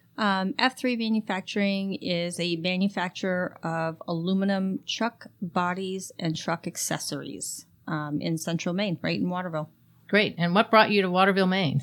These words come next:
Speaker 1: Um, I moved here with my kids and husband at the time in nineteen years ago. So that's how I ended up in Maine.
Speaker 2: Great. So congratulations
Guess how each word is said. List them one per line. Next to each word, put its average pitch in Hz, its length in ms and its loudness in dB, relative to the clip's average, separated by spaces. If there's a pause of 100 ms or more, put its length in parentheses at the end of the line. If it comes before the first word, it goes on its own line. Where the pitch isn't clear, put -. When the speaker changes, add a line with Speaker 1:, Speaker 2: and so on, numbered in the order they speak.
(320)
Speaker 1:
Um, 240 480 4
I 226 140 2
moved 285 280 2
here 262 200 0
with 240 240 -4
my 202 340 0
kids 214 500 -2
and 180 480 -4 (160)
husband 196 380 -2
at - 120 -6
the 185 80 -6
time 180 580 -6 (160)
in 165 580 -6 (260)
nineteen 202 400 -2
years 190 260 -4
ago. 151 360 -4
So 165 320 -4
that's 170 240 -6
how 185 100 -4
I 175 100 -4
ended 170 200 -8
up 165 180 -6
in 170 120 -6
Maine. 151 260 -2 (320)
Speaker 2:
Great. 156 320 0 (600)
So 220 220 8
congratulations 196 840 10